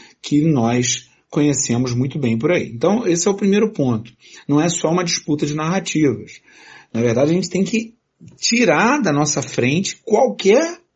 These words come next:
um, qualquer uma, qualquer empresa, qualquer político, qualquer pessoa que esteja dentro desse campo da produção de informações falsas.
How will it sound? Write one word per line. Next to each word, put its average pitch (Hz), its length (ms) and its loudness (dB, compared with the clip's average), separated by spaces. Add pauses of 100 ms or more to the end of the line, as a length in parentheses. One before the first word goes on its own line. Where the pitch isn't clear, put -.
(160)
um, 175 440 0
qualquer 196 480 0
uma, 175 440 2 (400)
qualquer 226 680 2
empresa, 170 800 2 (460)
qualquer 190 580 0
político, 170 960 0 (240)
qualquer 226 520 0
pessoa 196 920 2 (460)
que 180 500 -2
esteja 170 580 0
dentro 147 260 -4
desse 165 280 -4
campo 147 300 -6
da 151 100 0
produção 175 880 -2
de 160 380 -4
informações 160 840 -4 (580)
falsas. - 680 0